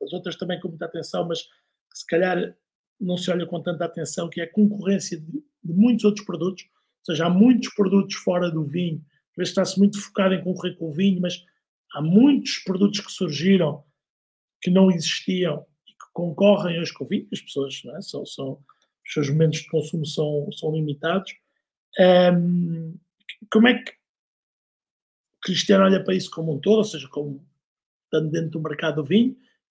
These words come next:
depois em concreto a empresa, como é que vocês estão a tentar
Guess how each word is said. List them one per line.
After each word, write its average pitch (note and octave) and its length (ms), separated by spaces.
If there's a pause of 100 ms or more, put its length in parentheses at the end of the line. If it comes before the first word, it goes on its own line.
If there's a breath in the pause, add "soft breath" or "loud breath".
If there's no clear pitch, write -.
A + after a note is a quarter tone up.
depois F#3 240
em G3+ 80
concreto G3 420
a G3+ 40
empresa, G3 420
como G3+ 160
é G3+ 40
que - 60
vocês G3+ 240
estão G3 140
a G3 60
tentar G3+ 500